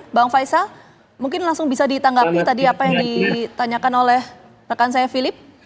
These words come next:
Speaker 2: Itu tanggapan oleh Duta Besar Israel untuk P B B Gilad Erdan itu adalah tanggapan atas serangan,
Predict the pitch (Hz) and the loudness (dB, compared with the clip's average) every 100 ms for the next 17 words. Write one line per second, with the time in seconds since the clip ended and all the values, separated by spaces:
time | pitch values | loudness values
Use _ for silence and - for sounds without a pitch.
0 | - - _ _ _ _ _ _ _ _ | -20 -20 _ _ _ _ _ _ _ _
1 | _ _ _ _ _ _ 185 190 214 190 | _ _ _ _ _ _ -4 0 0 0
2 | 175 175 185 180 175 170 165 151 165 185 | 2 0 0 0 2 4 2 2 0 0
3 | 170 160 160 165 165 160 160 160 165 - | 0 -2 -2 -2 -2 -2 0 0 -2 -2
4 | 160 147 151 160 151 160 156 - 156 147 | -2 0 0 0 0 0 0 -2 -2 0
5 | 147 147 160 151 160 165 143 143 143 139 | 0 0 0 2 0 0 -4 -2 -2 -2
6 | 160 147 160 151 160 147 139 143 143 | -2 -2 -4 -4 -2 0 0 -2 -2